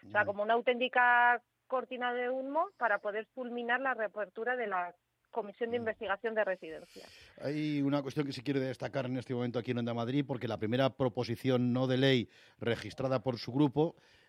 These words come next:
Speaker 2: eh, Unidas Podemos, va en relación a las viviendas sociales de la comunidad, que para ustedes es un asunto y un tema medular.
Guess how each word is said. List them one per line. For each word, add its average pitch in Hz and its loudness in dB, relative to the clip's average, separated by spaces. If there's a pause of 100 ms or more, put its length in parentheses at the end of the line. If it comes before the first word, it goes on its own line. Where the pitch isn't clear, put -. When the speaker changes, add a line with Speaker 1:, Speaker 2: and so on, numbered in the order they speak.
Speaker 2:
eh, 110 -4
Unidas 117 -2
Podemos, 131 0
va 151 6
en 156 4
relación 135 0
a 113 -4
las 147 0
viviendas 127 -2
sociales 120 -6
de 123 -2
la 120 -4
comunidad, 113 -2
que 135 -4
para 110 -6
ustedes 117 -6
es - -12
un 117 -4
asunto 117 -4
y 113 -2
un 101 -4
tema 113 -2
medular. 104 0